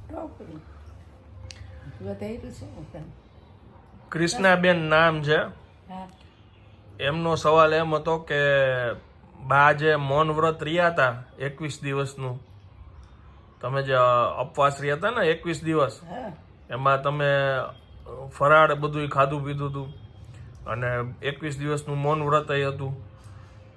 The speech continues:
Speaker 2: તો ઈ શેનો, એનાથી શું થાય, એનાથી શું લાભ મળે,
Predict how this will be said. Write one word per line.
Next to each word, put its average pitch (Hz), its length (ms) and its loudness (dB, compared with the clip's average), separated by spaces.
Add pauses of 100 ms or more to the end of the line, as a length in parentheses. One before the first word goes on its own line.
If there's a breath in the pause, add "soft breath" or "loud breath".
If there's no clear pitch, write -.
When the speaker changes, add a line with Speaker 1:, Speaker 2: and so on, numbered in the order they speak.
Speaker 2:
તો 151 320 2
ઈ 160 320 -2
શેનો, 170 600 0
એનાથી 160 400 -2
શું 180 320 -4
થાય, 147 240 4
એનાથી 147 340 -2
શું 160 260 -4
લાભ 139 300 4
મળે, 131 420 0